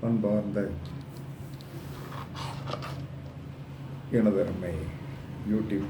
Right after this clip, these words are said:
நேயர்களுக்கு வணக்கம். சில யோகங்களை வந்து நாம் எப்படி பயன்படுத்தினால் அதற்கேற்ற மாதிரி ஒரு வளர்ச்சி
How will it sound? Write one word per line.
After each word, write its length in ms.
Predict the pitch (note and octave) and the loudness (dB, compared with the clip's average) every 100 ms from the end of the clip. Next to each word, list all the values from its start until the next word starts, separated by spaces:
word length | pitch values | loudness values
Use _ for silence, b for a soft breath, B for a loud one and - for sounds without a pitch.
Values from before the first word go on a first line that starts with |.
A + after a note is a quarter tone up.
| F2 | 0
நேயர்களுக்கு 480 | F2 E2+ E2 D#2 - | 0 0 0 -2 -4
வணக்கம். 280 | - - - - - - - C#3 C#3 C#3 - - C3+ C3+ - C3+ C#3 - - - - - - - - - - - - | -6 -8 -8 -10 -10 -10 -8 -10 -10 -8 -8 -10 -10 -10 -10 -10 -8 -8 -8 -8 -8 -8 -8 -8 -8 -10 -8 -6 4
சில 260 | C#3 B2 A#2+ A#2 | 6 8 8 8
யோகங்களை 600 | C#3 D#3 D#3 C#3 C3+ A#2+ G#2+ G2 | 10 10 8 8 10 10 8 4
வந்து 240 | G2+ A2+ B2+ A2+ | 0 0 0 0
நாம் 180 | F#2+ F#2+ F#2 F#2+ | -2 -4 -2 -4
எப்படி 300 | - A#2+ A#2+ - | 0 2 2 2
பயன்படுத்தினால் 800 | F#2+ G2+ G#2 D#2+ - E2+ F2 - - - - - G#2 | 4 6 6 4 0 -2 -2 -2 -4 -6 -8 -6 0
அதற்கேற்ற 640 | G#2+ G#2 - G#2+ A#2 A#2+ G#2 | 2 2 4 6 8 8 8
மாதிரி 260 | G2+ G2+ A#2 F#2+ | 6 4 4 2
ஒரு 100 | F#2+ F#2+ | 2 2
வளர்ச்சி 380 | G2+ A2 G#2+ | 4 4 4